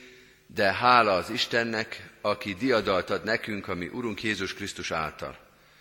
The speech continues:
Ezért, szeretett testvéreim, legyetek szilárdak, rendíthetetlenek,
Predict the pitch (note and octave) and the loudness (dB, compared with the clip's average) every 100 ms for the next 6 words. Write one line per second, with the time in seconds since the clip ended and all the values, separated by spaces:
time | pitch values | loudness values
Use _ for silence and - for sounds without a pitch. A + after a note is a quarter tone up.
0 | - - - _ _ _ - A#2 B2 - | -20 -20 -20 _ _ _ 0 4 4 2
1 | - B2+ A#2+ G#2 - B2 - A#2 A2 G#2 | 2 2 2 -2 -2 -2 0 -2 0 -2
2 | G#2+ G#2+ - B2 A2 F#2 - C3 B2 A#2 | -4 -8 -2 0 0 -4 -6 -2 2 2
3 | G2+ F#2+ - - G#2 A#2+ B2 A#2 - A2 | 2 -2 -6 -10 -6 -4 -2 -2 -4 -4
4 | G2+ - F#2 E2 - | -4 -4 -6 -6 -10